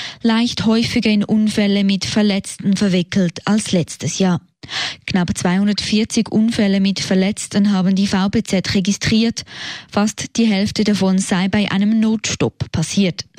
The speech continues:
heißt es in einer Mitteilung. Zwei Personen wurden bei Unfällen mit V-B-Z-Fahrzeugen getötet. Einen Rückgang verzeichneten die V-B-Z bei den Sachbeschädigungen. Das spanische Rettungsschiff Open Arms darf nun doch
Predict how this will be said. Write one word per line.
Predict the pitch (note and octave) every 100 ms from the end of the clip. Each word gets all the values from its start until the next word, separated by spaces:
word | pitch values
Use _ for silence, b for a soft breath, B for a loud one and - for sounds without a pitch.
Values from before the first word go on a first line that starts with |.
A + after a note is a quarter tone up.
| -
heißt | D3 D#3
es | F3 F#3
in | F3+
einer | D#3+ G3
Mitteilung. | G3 D#3+ - F3+ F3 E3+ - _ _ B B B B -
Zwei | G#3 G3
Personen | A3 A#3 A3+ A3 A3
wurden | A3 A3 A3
bei | G#3+ A3
Unfällen | A3+ A#3+ A#3 G#3 G3 F#3+
mit | F#3 -
V-B-Z-Fahrzeugen | F#3+ F#3 G3+ G3+ F#3+ F3+ - F#3 F#3 G3 F#3+ F#3+
getötet. | F#3+ G3+ A3+ A3 - G#3 - B B B B B
Einen | A3+ A#3 A3+
Rückgang | G#3+ G#3 - G3 F3 F3
verzeichneten | F#3 - F#3 F#3 - F#3 G3 F#3+
die | G#3+
V-B-Z | G#3+ F3+ F3+ F#3 - E3+ -
bei | E3+ D3+
den | G#3
Sachbeschädigungen. | A3 E3 D3 - E3+ D#3+ F3 F3 F3 F#3+ F#3+ F3+ - _ _ _ _ _ _ _ _ _ -
Das | B3+
spanische | - B3 A#3 A#3+ B3+ C4 A#3
Rettungsschiff | G3+ - F#3+ - - D#3+ - -
Open | G#3 G#3 B3
Arms | - G#3+ A3 A3+ -
darf | A#3 G3+ G#3+ -
nun | A3+ A#3
doch | A3 G#3+ - -